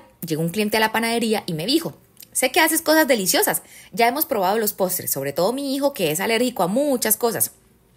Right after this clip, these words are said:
Siempre le toca consumir comidas muy sanas porque si no, le da una alergia que en ocasiones dura su recuperación hasta seis meses. Él es un niño y por ende se ha privado de varias cosas en comer,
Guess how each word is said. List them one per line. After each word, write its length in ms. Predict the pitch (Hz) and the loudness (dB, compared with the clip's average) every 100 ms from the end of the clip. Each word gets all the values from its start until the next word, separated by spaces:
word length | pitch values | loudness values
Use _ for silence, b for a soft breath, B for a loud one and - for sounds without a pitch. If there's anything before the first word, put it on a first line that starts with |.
| _ _ - B B - | _ _ -20 B B -2
Siempre 400 | - 311 294 320 | -2 0 0 0
le 80 | |
toca 220 | 285 214 233 | 2 -2 0
consumir 360 | 240 202 180 | 0 0 -2
comidas 380 | 185 202 202 196 | -2 -2 -2 -2
muy 100 | 208 | 0
sanas 320 | 269 240 277 B B B - | 0 0 -4 B B B -4
porque 260 | 302 339 | -2 -2
si 140 | 330 311 | -2 -2
no, 180 | 254 B B - | -2 B B 0
le 120 | 208 | 4
da 100 | 202 | 4
una 120 | 233 | 2
alergia 400 | 262 277 285 277 | 2 2 -2 -2
que 120 | 240 | -4
en 80 | 202 | -2
ocasiones 500 | 190 160 185 208 233 | -2 -4 -4 -4 -4
dura 200 | 220 220 | -2 -2
su 100 | 226 | -2
recuperación 680 | 214 180 170 147 147 196 202 | -4 -4 -4 -2 -2 -4 -2
hasta 220 | 202 156 | -4 -2
seis 240 | 151 147 | -2 -2
meses. 360 | 147 - - - _ _ _ _ _ B B B B | -2 -4 -4 -8 _ _ _ _ _ B B B B
Él 120 | 302 | 4
es 120 | 311 330 | 4 2
un 100 | 311 | 0
niño 300 | 269 254 285 | 2 2 0
y 100 | 277 | -2
por 140 | 196 | 2
ende 220 | 190 202 247 | 0 2 0
se 100 | 302 | 0
ha 80 | |
privado 300 | - 214 202 | 0 0 2
de 100 | 214 | 2
varias 280 | 175 165 185 | 2 2 0
cosas 280 | - 202 196 | -2 -2 -2
en 100 | 180 | -2
comer, 320 | 214 294 392 | 0 0 -2